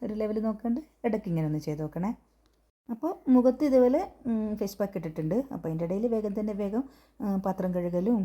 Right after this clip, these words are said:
ഉം, ക്ലീനിങ് എല്ലാം വേഗം തന്നെ ചെയ്ത്, അപ്പോൾ പിന്നെ വേഗം തന്നെ കുളിക്കാമല്ലോ. ഇത് ഗ്യാസ്, ഉം, ലാസ്റ്റായിട്ട് ഗ്യാസ് ക്ലീനിങ് ആണേ. അപ്പോൾ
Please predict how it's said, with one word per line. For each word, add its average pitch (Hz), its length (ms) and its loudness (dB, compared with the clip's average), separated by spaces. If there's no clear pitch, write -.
ഉം, 190 200 -2
ക്ലീനിങ് 233 380 6
എല്ലാം 226 220 0
വേഗം 180 240 -2
തന്നെ 190 180 -2
ചെയ്ത്, 156 200 -2
അപ്പോൾ 202 140 -8
പിന്നെ 247 200 4
വേഗം 262 180 6
തന്നെ 262 200 6
കുളിക്കാമല്ലോ. 190 480 -2
ഇത് 220 180 -4
ഗ്യാസ്, 185 340 0
ഉം, 190 180 0
ലാസ്റ്റായിട്ട് 190 540 -2
ഗ്യാസ് 170 340 -2
ക്ലീനിങ് 151 360 0
ആണേ. 196 120 -2
അപ്പോൾ 190 260 -2